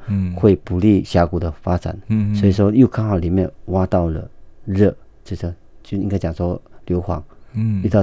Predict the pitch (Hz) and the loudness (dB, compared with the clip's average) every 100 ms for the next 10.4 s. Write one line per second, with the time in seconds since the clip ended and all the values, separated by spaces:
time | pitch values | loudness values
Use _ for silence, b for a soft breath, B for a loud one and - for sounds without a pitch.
0 | - 123 101 95 82 - _ - 113 120 | 2 2 4 4 0 -6 _ -8 -2 0
1 | - 101 95 - b b - - - - | 0 2 0 -2 b b -6 -4 -4 0
2 | 104 85 80 82 98 90 - 80 78 73 | 0 0 -4 -6 -8 -10 -6 -6 -6 -8
3 | - - 110 120 123 123 123 123 117 104 | -10 -4 -2 0 -2 -2 -4 -6 -8 -2
4 | 107 110 110 107 98 95 82 - - 127 | 0 4 6 4 2 -4 -6 -6 -4 0
5 | 127 127 120 101 90 98 117 190 185 165 | 2 2 0 0 0 2 6 6 6 6
6 | 131 107 101 90 85 - 95 117 120 113 | 6 6 6 2 2 0 0 2 2 2
7 | 90 92 87 67 85 92 87 87 80 71 | 0 2 0 0 0 0 0 0 -4 -8
8 | 73 73 98 117 92 104 120 113 - 117 | -8 -4 6 6 8 6 6 4 4 2
9 | 110 104 87 82 - 104 117 104 101 90 | 2 -2 -4 -6 -8 -4 -2 2 2 2
10 | 87 110 101 95 | 2 4 4 4